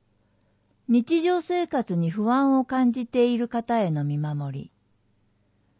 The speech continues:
高齢者福祉電話の貸与。緊急通報システムの貸与。徘徊高齢者探知機器の貸与。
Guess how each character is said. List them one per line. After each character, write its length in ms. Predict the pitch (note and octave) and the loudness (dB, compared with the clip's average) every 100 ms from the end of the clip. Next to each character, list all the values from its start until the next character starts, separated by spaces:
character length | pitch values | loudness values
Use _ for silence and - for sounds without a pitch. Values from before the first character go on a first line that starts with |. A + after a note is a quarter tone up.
| _ _ - | _ _ -4
高 240 | D4+ D#4+ | 2 4
齢 240 | E4 D#4+ C4 | 4 2 0
者 240 | A3+ F3+ | -2 -2
福 220 | - - | -4 -6
祉 200 | D#4 D#4+ | -4 -4
電 240 | C4 D4+ A#3+ | 0 2 2
話 140 | F3+ | 0
の 140 | D#3 | -4
貸 340 | D3+ F#3+ F3 D3 | -4 -4 -4 -4
与。 180 | C3 - _ _ _ _ _ _ _ _ _ _ | -6 -10 _ _ _ _ _ _ _ _ _ _
緊 240 | - D4+ D#4 | -6 -4 -4
急 240 | D#4+ D#4+ | -2 -2
通 300 | D#4 D4+ D#4 | -2 -4 -2
報 240 | C#4+ D4+ D4 | -2 -2 -4
シ 220 | - D4 | -4 -8
ス 100 | - | -6
テ 140 | A3+ | -4
ム 140 | F3 D#3+ | -2 -2
の 160 | D3 | -4
貸 360 | - G3 F3 C#3+ | -6 -6 -4 -4
与。 200 | B2 G2 _ _ _ _ _ _ _ _ | -6 -10 _ _ _ _ _ _ _ _
徘 280 | - D4+ D#4+ | -2 -2 0
徊 260 | D#4+ D#4 D#4 | 0 0 0
高 280 | - D#4 D#4 | 0 0 2
齢 240 | D#4 C4+ | 0 -2
者 320 | - F3 D3 - | -2 -4 -4 -8
探 260 | C4+ D4 D#4 | -6 -4 -4
知 160 | - | -8
機 140 | - - | -18 -12
器 200 | - A3+ | -4 -2
の 160 | E3 | -2
貸 380 | C#3 A3+ G#3 E3 | -4 -4 -2 -2
与。 200 | C3+ A#2 | -4 -8